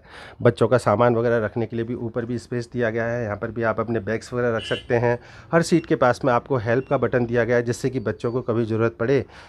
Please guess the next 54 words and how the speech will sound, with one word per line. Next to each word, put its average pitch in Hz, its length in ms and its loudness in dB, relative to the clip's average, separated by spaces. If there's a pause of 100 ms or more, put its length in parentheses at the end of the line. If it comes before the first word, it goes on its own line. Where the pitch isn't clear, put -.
(140)
तो - 60 0
ईजीली 165 360 2
जो 151 140 2
है 131 100 4
वो 131 160 2
हेल्प 117 260 0
बटन 117 220 0
को 117 100 -2
प्रेस 117 300 -2
करके 123 280 -2
ड्राइवर 110 340 0
तक 113 180 -2
अपनी 120 200 -4
इन्फॉर्मेशन 110 580 -2 (420)
पहुँचा 120 320 6
सकें। 110 280 -2
ये - 520 -8
आपको 107 260 0
सेफ्टी 113 400 0
एलआर 107 280 4
बेल्ट 117 320 0
वगैरह 117 320 2
है। 117 240 2
यहाँ 101 140 -2
पर 107 140 -4
पीछे 110 260 -4
की 117 120 0
साइड 110 180 0
में 110 140 0
आपको 104 340 -2 (320)
इमरजेंसी 117 580 4
एग्जिट 110 420 0
है। 117 280 2 (360)
यहीं 113 160 2
पर 117 140 4
आपका 110 240 4
जो 107 120 0
है 113 120 2
पीछे 131 320 -4
की 139 100 -6
साइड 113 240 0
में 123 120 0
एक 117 260 -2
और 120 80 4
फायर, 107 460 0
फायर 117 180 2
एक्सटिंग्विशर 110 500 -2
गाड़ी 110 260 0
के 113 100 -2
अंदर 110 180 0
प्रोवाइड 107 400 0
किया 117 220 0
गया 104 180 0
है। 101 180 -4